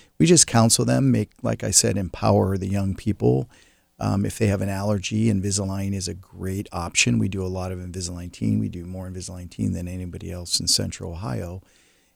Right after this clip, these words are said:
a-, as well as Invisalign. Um, but with our technology and our three D printer, we're able to, instead of put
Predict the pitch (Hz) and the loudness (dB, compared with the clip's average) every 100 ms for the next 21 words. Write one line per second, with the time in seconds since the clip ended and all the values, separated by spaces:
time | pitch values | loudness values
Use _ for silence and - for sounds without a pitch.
0 | _ - 85 104 98 98 90 87 87 123 | _ -6 -4 -2 0 -2 -2 -4 6 8
1 | 135 98 92 92 95 - _ _ - 104 | 10 6 2 -2 -6 -8 _ _ -8 -4
2 | 104 95 98 107 110 - 139 123 110 117 | -2 0 0 0 0 -2 2 4 6 6
3 | 110 110 104 - 107 101 110 127 113 107 | 8 6 4 0 0 4 6 6 6 2
4 | 101 98 - 110 101 98 - 127 113 98 | -2 -4 0 2 2 0 4 6 8 6
5 | 95 - _ _ - 110 117 117 113 110 | -2 -8 _ _ 2 4 6 6 6 6
6 | 98 - 104 101 - 107 101 - - | 2 0 2 4 4 4 -2 -2 -2